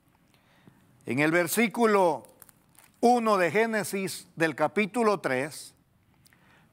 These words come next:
podemos darnos cuenta que hay aquí un factor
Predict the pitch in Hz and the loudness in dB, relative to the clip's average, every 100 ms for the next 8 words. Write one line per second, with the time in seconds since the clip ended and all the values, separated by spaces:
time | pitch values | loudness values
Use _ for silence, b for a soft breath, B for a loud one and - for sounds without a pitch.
0 | - 226 262 320 339 277 262 285 285 262 | 0 2 4 4 4 4 4 2 2 0
1 | - - 247 262 247 180 127 - 107 104 | -2 -4 2 2 2 -2 -6 -4 -4 -4
2 | - _ _ _ _ _ _ _ _ _ | -10 _ _ _ _ _ _ _ _ _
3 | _ _ _ _ _ _ _ _ _ _ | _ _ _ _ _ _ _ _ _ _
4 | _ _ _ - 214 220 277 320 302 - | _ _ _ 0 4 6 6 4 0 0
5 | 269 285 302 302 262 226 - - 269 285 | 0 2 0 0 2 2 0 2 4 4
6 | 302 311 - | 2 -2 -8